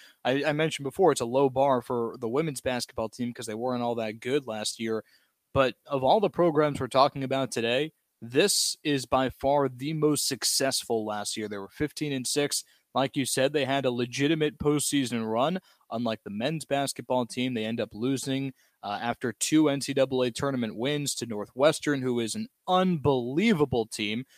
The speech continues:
Should be noted that it was a complete slaughter, fifteen to four, and that's the team that you beat in the N C double A tournament, or excuse me, in the Final Four last year in Towson. I was there, and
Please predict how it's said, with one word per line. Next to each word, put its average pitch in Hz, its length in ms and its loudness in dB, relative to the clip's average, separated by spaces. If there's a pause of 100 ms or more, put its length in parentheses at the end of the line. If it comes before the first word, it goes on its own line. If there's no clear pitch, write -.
(120)
Should 170 240 6
be 143 120 -4
noted 135 400 2
that 120 140 2
it 117 40 2
was 117 180 -2
a 117 60 -8
complete 139 720 -2 (280)
slaughter, 127 680 4
fifteen 143 540 -4
to 107 120 -12 (180)
four, 117 340 4
and 117 120 -4
that's 120 160 -6
the 123 60 -4
team 127 260 -4
that - 120 -6
you 107 120 -6
beat 120 360 -2 (300)
in 110 100 -6
the 117 100 2
N 120 80 0
C 123 120 -4
double 117 280 0
A 110 80 -2
tournament, 117 420 -2
or 120 60 -2
excuse 127 280 -6
me, 120 120 -2
in 107 100 -4
the 101 160 -4 (480)
Final 139 260 2
Four 131 440 0 (140)
last 107 340 -6
year 101 220 -8 (340)
in 107 120 -8
Towson. 131 400 2 (100)
I 95 80 -8
was 101 160 -8
there, 107 280 0
and 98 140 -6